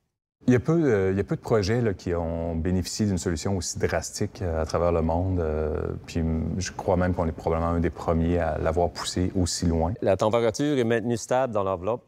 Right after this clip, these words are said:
Speaker 2: parce qu'il y a des, euh, d'abord, il y a une vingtaine d'unités de ventilation sur le toit qui permettent d'extraire la chaleur, euh, l'été ou de ventiler quand ça surchauffe trop.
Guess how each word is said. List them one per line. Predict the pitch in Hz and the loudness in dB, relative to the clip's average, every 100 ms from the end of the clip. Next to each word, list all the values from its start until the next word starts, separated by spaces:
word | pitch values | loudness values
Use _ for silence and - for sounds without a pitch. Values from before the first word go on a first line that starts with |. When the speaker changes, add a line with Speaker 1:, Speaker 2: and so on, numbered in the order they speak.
| - | -12
Speaker 2:
parce | 90 - | -10 -6
qu'il | 101 95 98 92 | -2 0 0 0
y | |
a | 90 | 0
des, | 90 90 | 0 0
euh, | 90 87 85 85 | 0 0 -2 -4
d'abord, | 98 92 101 104 | -2 0 2 2
il | 95 | 0
y | |
a | 87 | 0
une | 95 | -2
vingtaine | 92 110 110 123 | 2 2 2 0
d'unités | 107 98 90 113 | -2 -4 -2 -4
de | |
ventilation | 95 95 - 95 85 107 | -2 -4 -2 -4 -2 -4
sur | 110 - 98 | -4 -2 -2
le | 92 | 0
toit | 90 101 123 _ _ - | 0 0 -2 _ _ -10
qui | 92 | 0
permettent | 98 101 104 | 2 2 2
d'extraire | 92 - - 107 101 | 0 -2 -2 0 0
la | 92 | 0
chaleur, | 92 92 104 104 90 | 0 2 0 0 -2
euh, | 80 80 | -2 0
l'été | 85 - - - _ _ _ - - - _ | -2 -2 -6 -8 _ _ _ -20 -20 -20 _
ou | 92 | 0
de | 90 | 2
ventiler | 90 95 - 92 107 | 4 2 0 -2 0
quand | 95 | 0
ça | - 85 | 0 -2
surchauffe | - 87 - 101 | 0 -2 0 -2
trop. | - 95 | 0 -2